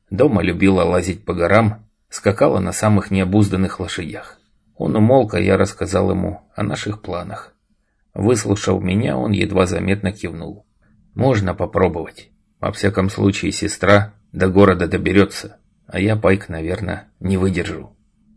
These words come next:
«Да брось ты. У меня такое предчувствие».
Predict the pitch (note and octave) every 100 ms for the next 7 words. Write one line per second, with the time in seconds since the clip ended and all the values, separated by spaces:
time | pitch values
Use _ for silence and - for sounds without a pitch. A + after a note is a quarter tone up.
0 | _ G2 F2+ F2 E2+ F2 - - E2 _
1 | _ _ _ _ _ _ _ _ _ -
2 | F#2 F#2 F#2 F2 E2+ F#2 F2+ F#2+ F2 -
3 | G2+ - G2+ G#2+